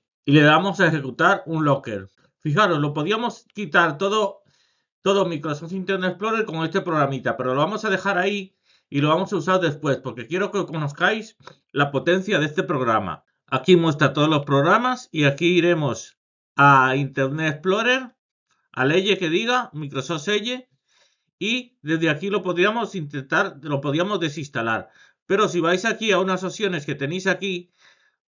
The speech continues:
para programas obstinados, esto lo tenéis con la versión Pro. Esta es la Free. Por si alguno tiene la versión Free y quiere eliminar, simplemente con este paso podría eliminar desde aquí este programa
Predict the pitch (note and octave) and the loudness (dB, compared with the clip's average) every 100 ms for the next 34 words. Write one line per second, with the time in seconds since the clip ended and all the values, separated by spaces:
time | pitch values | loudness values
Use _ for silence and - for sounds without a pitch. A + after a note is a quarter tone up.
0 | - C#3 C3+ C3 C#3 C3 D#3+ F#3 F#3+ D#3+ | -2 0 2 0 0 -2 0 -2 -2 -4
1 | F#3 F#3 F3 E3 E3 - D#3 E3+ F#3+ F#3 | -2 2 2 0 -4 -6 -6 -2 -2 0
2 | D#3 F#3 G3+ F#3+ C#3+ B2+ - F#3+ G3 - | -4 -4 -6 -2 0 0 0 0 -2 -2
3 | C3 A#2+ - _ - D3 G3 F3 C#3 C#3 | 0 0 -2 _ -8 0 2 2 2 -2
4 | B2 - C3 B2 C3+ D3+ G#3 G3+ G#3+ F#3 | -6 -4 -6 -2 -4 -2 -4 -4 -2 0
5 | D3+ C#3 F#3 G3 - F3 E3+ C3+ C#3+ D#3+ | 0 0 -2 -4 -2 0 0 -4 -6 -2
6 | F3+ E3+ D3+ D#3 F#3 G#3 F#3+ E3+ F3+ F3+ | 0 0 -2 -2 0 -2 -4 -6 -2 -2
7 | D3+ C#3 C#3 D#3+ - F#3 A#3+ - C#4+ C4 | -4 -6 -6 -6 -4 -4 0 0 0 -6
8 | - _ _ _ _ D3 C#3+ F#3 F#3+ F#3+ | -8 _ _ _ _ -2 0 2 2 2
9 | E3 F3+ G3 E3+ D#3+ D#3 C#3+ G#3 A#3 - | 0 0 0 0 -2 -2 -4 -6 -10 -14
10 | _ _ _ _ _ _ _ _ _ E3 | _ _ _ _ _ _ _ _ _ -4
11 | D3 G3 F3+ D3 A#2+ A#2+ F#2+ E2 | 0 0 0 -2 0 0 -2 -10